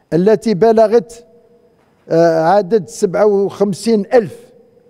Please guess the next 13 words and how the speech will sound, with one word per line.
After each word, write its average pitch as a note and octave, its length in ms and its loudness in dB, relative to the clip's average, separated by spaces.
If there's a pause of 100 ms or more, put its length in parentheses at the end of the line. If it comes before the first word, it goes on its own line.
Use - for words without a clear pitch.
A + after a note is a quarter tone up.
(280)
وستمية F#3+ 560 0
وخمسين F3+ 580 -4
ناخب، A#3 340 2 (1200)
صوت G#3+ 640 -2
منهم E3+ 460 0 (680)
سبعتاش G#3+ 680 -2
ألف F#3+ 520 -2 (520)
وثمنمية G#3 600 0
وأربعة F3+ 500 2
ناخب، G#3 420 0 (800)
منهم E3 480 0 (840)
أربعتاش F#3 600 -2
ألف A3+ 540 -4